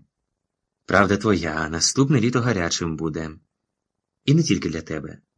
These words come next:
А ти пам'ятаєш дідуся Івана, бабуся Наталку?»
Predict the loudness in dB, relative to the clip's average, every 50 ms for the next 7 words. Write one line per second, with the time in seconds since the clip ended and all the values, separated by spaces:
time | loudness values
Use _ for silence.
0 | _ _ _ _ _ _ _ _ _ _ _ _ _ 2 2 2 4 2 4 4
1 | 6 6 6 6 6 6 4 6 6 4 2 0 -2 -4 -8 -10 -14 _ _ _
2 | _ -10 -6 -4 0 2 2 4 4 4 4 2 2 2 4 4 2 2 2 0
3 | -2 -6 -6 -6 -2 0 2 2 2 2 0 0 -2 2 4 4 4 4 0 -4
4 | -8 -8 -8